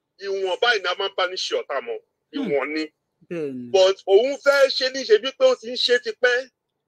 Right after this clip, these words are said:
Speaker 1: Ẹ mọ̀, ẹni tó bá ti ń dóyàwó níyàwó tipẹ́tipẹ́.
Speaker 2: Ah.
Speaker 1: Tó bá pàdé,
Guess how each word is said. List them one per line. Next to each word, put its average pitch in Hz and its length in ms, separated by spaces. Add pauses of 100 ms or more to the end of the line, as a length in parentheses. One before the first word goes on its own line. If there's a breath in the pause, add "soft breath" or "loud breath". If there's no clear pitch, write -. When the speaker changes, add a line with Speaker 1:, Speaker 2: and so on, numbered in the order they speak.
(460)
Speaker 1:
Ẹ - 120
mọ̀, 165 220 (440)
ẹni 247 220
tó 294 140
bá 294 160
ti 254 140
ń 254 80
dóyàwó 240 360
níyàwó 208 300
tipẹ́tipẹ́. - 480 (240)
Speaker 2:
Ah. 123 640
Speaker 1:
Tó 269 100
bá 285 180
pàdé, - 340